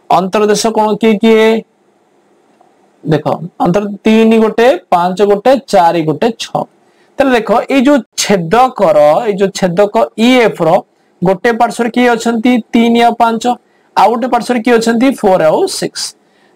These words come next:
ଯେତେବେଳେ ଏଇ ଯୋଉ ତିନି ଆଉ ପାଞ୍ଚକୁ ବା ତିନି number କୋଣ ଆଉ ପାଞ୍ଚ number କୋଣକୁ ଆଡ୍ କରିବି, ଇଏ ସବୁବେଳେ ଶହେ ଅଶୀ degree ହବ।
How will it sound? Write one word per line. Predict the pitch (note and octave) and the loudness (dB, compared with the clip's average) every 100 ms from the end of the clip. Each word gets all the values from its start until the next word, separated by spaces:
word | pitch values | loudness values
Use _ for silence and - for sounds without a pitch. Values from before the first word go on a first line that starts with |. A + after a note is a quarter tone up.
| E3+ | 0
ଯେତେବେଳେ | G3 G3+ C4 C#4+ | 0 2 2 2
ଏଇ | C#4+ | 2
ଯୋଉ | C4+ | 0
ତିନି | B3+ - A#3+ B3+ C#4 C#4+ | -2 -2 0 4 4 4
ଆଉ | D4 C#4+ | 4 2
ପାଞ୍ଚକୁ | C#4+ A3+ A3 A3+ F#3+ - - - | 0 0 -2 -2 -4 -4 -8 0
ବା | F#3 | 0
ତିନି | F#3 A3 G#3+ A#3+ | 0 0 0 2
number | A#3+ A#3+ | 2 0
କୋଣ | A#3 A#3 B3 | 0 0 2
ଆଉ | B3+ | 2
ପାଞ୍ଚ | G#3+ F#3 F#3 | 2 -2 -2
number | A3+ A3 | -2 0
କୋଣକୁ | A3 A3 A3+ | 0 0 -2
ଆଡ୍ | A#3+ - A#3 C4 | -4 -2 0 0
କରିବି, | B3+ E3+ D3 C#3 E3+ C#4 - _ - | 0 -2 -2 0 0 -2 -6 _ -2
ଇଏ | F3+ | 0
ସବୁବେଳେ | G3+ - E3 F3+ G#3 | 0 0 0 0 -2
ଶହେ | - E3 E3 | -2 -2 2
ଅଶୀ | F#3 C3 - G#3 | 0 0 -2 -2
degree | F#3 D3 E3 | 0 -2 -4
ହବ। | C3+ - | -6 -8